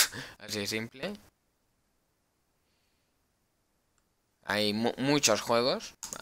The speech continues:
<laughs> Vamos a este, mm, lo estoy mirando de... a voleo, ¿vale? Yo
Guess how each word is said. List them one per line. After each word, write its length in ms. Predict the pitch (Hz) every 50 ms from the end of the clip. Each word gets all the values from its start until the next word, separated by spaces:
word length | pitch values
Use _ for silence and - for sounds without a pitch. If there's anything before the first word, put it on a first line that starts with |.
| - _
<laughs> 360 | - - - - 123 117 113
Vamos 480 | 110 120 127 123 127 120 113 107 110
a 140 | 117 113 123
este, 300 | 123 117 - - 131 - -
mm, 520 | 143 147 143 139 135 131 123 110 76 78 - - - - - -
lo 120 | 107 117
estoy 220 | 117 - - 131 135
mirando 520 | 139 147 143 131 117 110 113 113 113 110
de... 100 | 110 98 - 113 110 -
a 60 | -
voleo, 280 | 107 107 101 104 113 113
¿vale? 260 | 107 104 107 120 175 190 - 95 101 95 107 - - - - -
Yo 460 | - 110 110 110 110 107 104 104 101